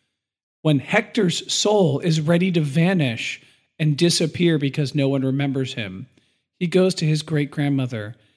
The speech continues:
and Miguel sings Hector's song, which not only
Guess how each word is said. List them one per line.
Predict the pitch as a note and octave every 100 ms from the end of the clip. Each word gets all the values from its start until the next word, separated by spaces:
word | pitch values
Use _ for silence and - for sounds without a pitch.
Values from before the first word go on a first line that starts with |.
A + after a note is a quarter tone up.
| _ _ -
and | C#3 B2+ - _ _ _ _ _ _
Miguel | C#3+ C3 D#3+ D#3 C#3
sings | - E3+ F3 D#3
Hector's | - D3+ - C#3+ -
song, | F3+ E3 G#2+ G2+ C3+ _ _ _ _ _ _ _ _ _
which | D#3+ E3+
not | D3+
only | D3+ D3 C#3+ D3 _